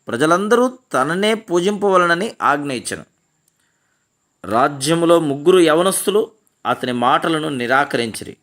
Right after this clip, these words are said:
ఏమైనను సరే, ఆ విగ్రహం ముందు సాగిల పడమని వారు నిశ్చయించుకొనిరి. అన్ని యుగములలో తనతో జతపని వారుగా ఉండుటకు జయించు వారిని కొందరిని ప్రభు సిద్ధం చేయుచున్నాడు. అట్టివారు బహు స్వల్పం.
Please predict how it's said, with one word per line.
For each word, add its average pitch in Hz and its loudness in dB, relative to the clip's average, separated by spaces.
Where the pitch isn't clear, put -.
ఏమైనను 240 2
సరే, 156 0
ఆ 117 2
విగ్రహం 160 0
ముందు 151 -2
సాగిల 139 0
పడమని 127 0
వారు 117 2
నిశ్చయించుకొనిరి. 104 -6
అన్ని 196 2
యుగములలో 220 4
తనతో 180 -2
జతపని 160 -2
వారుగా 160 2
ఉండుటకు 143 -4
జయించు 123 -4
వారిని 147 2
కొందరిని 123 -6
ప్రభు 120 -4
సిద్ధం 110 -4
చేయుచున్నాడు. 95 -4
అట్టివారు 214 2
బహు 175 -2
స్వల్పం. 175 0